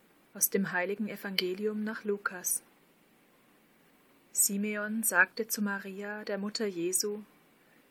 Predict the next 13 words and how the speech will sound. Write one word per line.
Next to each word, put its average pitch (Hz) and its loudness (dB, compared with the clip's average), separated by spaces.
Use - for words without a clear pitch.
„Dieser 220 6
ist 240 4
dazu 233 0
bestimmt, 226 4
dass 202 6
in 196 0
Israel 214 4
viele 233 4
durch 233 6
ihn 220 -4
zu - 2
Fall 208 6
kommen 185 -6